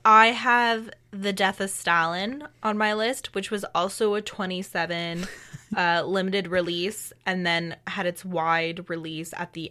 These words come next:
Speaker 1: end
Speaker 2: Yeah.
Speaker 1: of December, beginning of January.
Speaker 2: 'Cause I also believe it was up for awards and stuff last year, but I might be mistaken.
Speaker 1: But I saw this again, uh, probably, like, March
Speaker 2: Mm.
Speaker 1: at the screening room. Um,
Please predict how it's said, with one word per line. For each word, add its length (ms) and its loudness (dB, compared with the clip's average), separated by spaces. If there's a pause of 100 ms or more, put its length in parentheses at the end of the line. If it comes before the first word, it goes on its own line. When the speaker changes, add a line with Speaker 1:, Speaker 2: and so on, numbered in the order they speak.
Speaker 1:
end 480 -6
Speaker 2:
Yeah. 220 4
Speaker 1:
of 100 -2
December, 480 -4
beginning 460 -10
of 80 -10
January. 280 -10
Speaker 2:
'Cause 160 8
I 320 10
also 320 12
believe 280 6
it 20 4
was 160 2
up 140 0
for 180 -4
awards 720 -2
and 140 -4
stuff 300 -4
last 440 -6
year, 220 -4
but 180 -8
I 40 -6
might 180 -8
be 120 -14
mistaken. 720 -12
Speaker 1:
But 220 2
I 220 8
saw 360 4
this 340 0
again, 500 -2 (140)
uh, 220 -4
probably, 460 -8
like, 240 -8
March 460 -2
Speaker 2:
Mm. 380 4
Speaker 1:
at 160 -6
the 80 -8
screening 420 -6
room. 320 -2 (480)
Um, 460 2